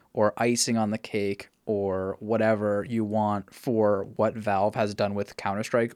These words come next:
at one time, one of the most popular multiplayer games in the world. They were like,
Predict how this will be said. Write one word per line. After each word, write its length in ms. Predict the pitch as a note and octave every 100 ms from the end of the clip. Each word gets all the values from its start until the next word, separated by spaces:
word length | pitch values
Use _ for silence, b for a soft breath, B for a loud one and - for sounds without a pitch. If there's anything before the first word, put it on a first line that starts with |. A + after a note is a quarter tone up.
| -
at 160 | A2 A2
one 220 | G#2 G#2
time, 520 | - G2+ G2+ G#2+ G#2+
one 160 | - A2
of 40 |
the 60 | G2+
most 140 | G2+ -
popular 320 | G#2 A2 G2+
multiplayer 380 | G#2 - G#2 G#2
games 400 | G#2 G2+ G#2+ -
in 180 | A#2 G#2+
the 80 | G#2+
world. 520 | G#2 G#2+ G#2 C3+ E3 B B B B
They 180 | C3+ E3
were 140 | D#3+
like, 280 | D#3+ D3 D3